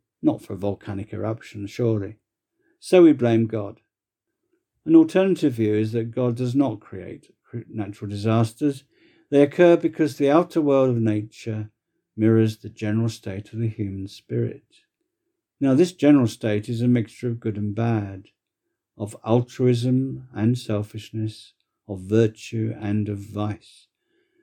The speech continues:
So we get a mixture of storms and calm, volcano and times of non-eruption, drought and needing rain. The alchemist said, "As above, so below.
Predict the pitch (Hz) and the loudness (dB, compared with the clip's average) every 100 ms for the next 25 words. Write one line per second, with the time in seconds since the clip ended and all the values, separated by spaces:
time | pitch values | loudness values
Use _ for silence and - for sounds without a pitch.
0 | _ - 202 196 139 107 107 110 107 104 | _ 2 6 8 6 4 -2 -4 -4 -6
1 | 104 - - 104 - - 123 123 127 120 | -6 -10 -14 -14 -12 -6 -2 2 2 2
2 | 113 110 110 104 - 120 117 117 117 117 | 2 -4 -10 -12 -6 -4 0 0 0 0
3 | 113 107 104 - 123 127 123 120 120 113 | -2 -4 -8 -4 0 2 2 2 -2 -2
4 | 104 104 117 113 117 113 113 113 113 110 | -4 -4 -2 0 0 0 0 2 0 -2
5 | 110 - 117 117 113 _ _ _ _ _ | -6 -8 -4 -4 -6 _ _ _ _ _
6 | _ - 117 120 120 - 107 104 104 107 | _ 2 4 4 2 -2 -8 -6 -2 2
7 | 113 110 113 113 110 110 113 113 113 107 | 2 2 0 0 0 2 2 2 0 -2
8 | _ _ _ _ _ _ _ _ _ _ | _ _ _ _ _ _ _ _ _ _
9 | _ - 139 190 - 110 104 - - 98 | _ 0 2 2 2 0 0 -4 -12 -12
10 | 98 _ _ _ _ _ _ - 120 160 | -14 _ _ _ _ _ _ -10 -2 0
11 | 185 123 113 113 - _ _ _ _ _ | 2 2 0 -2 -8 _ _ _ _ _
12 | - 107 113 127 120 101 101 | -4 -2 0 0 -2 -4 -10